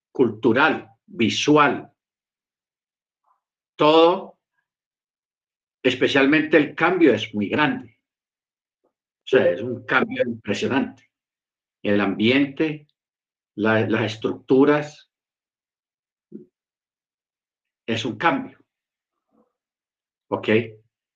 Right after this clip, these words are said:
Entonces, eh, algo así parecido es la muerte. La, la muerte es como, haga de cuenta que el avión es el cajón,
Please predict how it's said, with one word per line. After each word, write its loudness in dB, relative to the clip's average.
Entonces, -2
eh, 2
algo -2
así 0
parecido 2
es 0
la 2
muerte. 0
La, 0
la -2
muerte 0
es -2
como, -2
haga 2
de 2
cuenta 0
que 4
el 2
avión 2
es -4
el -2
cajón, -4